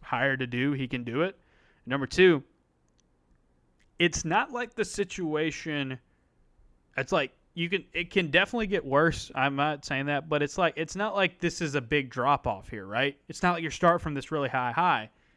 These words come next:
As good as Bo Nix was, and as good as Bo Nix played in certain games and the performances he had, and the value he brings to a team, sub sixty percent passer.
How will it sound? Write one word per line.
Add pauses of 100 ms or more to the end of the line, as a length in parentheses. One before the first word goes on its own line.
(880)
As
good
as
Bo
Nix
was,
and
as
good
as
Bo
Nix
played
in
certain
games
and
the
performances
he
had, (1600)
and
the
value
he
brings
to
a
team, (1600)
sub
sixty
percent
passer.